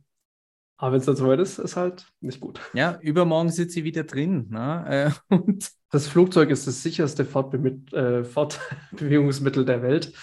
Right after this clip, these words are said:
Speaker 2: Mhm.
Speaker 1: Mach dir da keine Gedanken. Der Pilot ist auch schon ganz, ganz oft ist der geflogen.
Speaker 2: Mhm. Der Autopilot.
Speaker 1: Der Autopilot. <laughs> Ja, aber ich meine, du musst da,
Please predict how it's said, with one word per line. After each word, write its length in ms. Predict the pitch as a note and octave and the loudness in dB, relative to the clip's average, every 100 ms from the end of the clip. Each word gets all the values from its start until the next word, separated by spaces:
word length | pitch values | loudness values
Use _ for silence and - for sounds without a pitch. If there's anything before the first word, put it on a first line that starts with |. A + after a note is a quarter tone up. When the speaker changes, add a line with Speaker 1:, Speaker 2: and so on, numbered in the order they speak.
| - | -6
Speaker 2:
Mhm. 180 | D3 A#2+ | -2 2
Speaker 1:
Mach 140 | D#3+ D#3+ | 2 4
dir 100 | F3 | 6
da 160 | D3 | 6
keine 280 | D3 C#3+ C3 | 6 2 2
Gedanken. 440 | C3 C3 C#3 C3+ | 2 0 0 -2
Der 140 | B2+ B2 - _ | -4 -4 -6 _
Pilot 360 | - C#3 D3+ E3 | -4 0 2 0
ist 120 | C#3+ | 0
auch 120 | D3+ | -2
schon 500 | - C3 B2+ B2 A#2+ _ _ | 0 0 0 -4 -8 _ _
ganz, 200 | D3 F#3 - | -4 -2 0
ganz 180 | C3 | -2
oft 180 | D#3 D3 | -2 -6
ist 120 | B2+ B2+ | -6 -4
der 80 | |
geflogen. 540 | B2+ C3 - F#3 - - - _ - | -2 -4 -2 -2 -2 -10 -18 _ -6
Speaker 2:
Mhm. 560 | D3+ C#3+ D#3 E3+ F3 _ _ _ - _ - D3 D#3 - - - | -2 0 0 -2 -6 _ _ _ -20 _ -4 -4 -2 -8 -8 0
Der 120 | C#3+ | 2
Autopilot. 720 | C3 C#3+ C#3+ B2+ A2+ A2 A2+ - - - - | 4 4 2 -4 -2 -2 -4 -8 -16 -6 -2
Speaker 1:
Der 100 | F3+ | 0
Autopilot. 360 | D#3+ D#3+ D#3 - - C#4 | 0 -2 -8 -12 -8 -2
<laughs> 280 | F#3 - B3 - - - - - - - - - - - - - - - - - - - - - B2 - - _ _ - | 0 0 -4 -2 -6 -4 -4 -4 -4 -6 -6 -6 -6 -8 -12 -10 -14 -12 -12 -12 -12 -16 -16 -18 -16 -18 -20 _ _ 0
Ja, 100 | C#3+ | 4
aber 80 | D#3+ | 6
ich 80 | D3 | 6
meine, 120 | D3+ | 4
du 60 | D3+ | 4
musst 320 | D3 D#3 - | 4 2 4
da, 440 | D3 C3 - - | 6 6 2 -4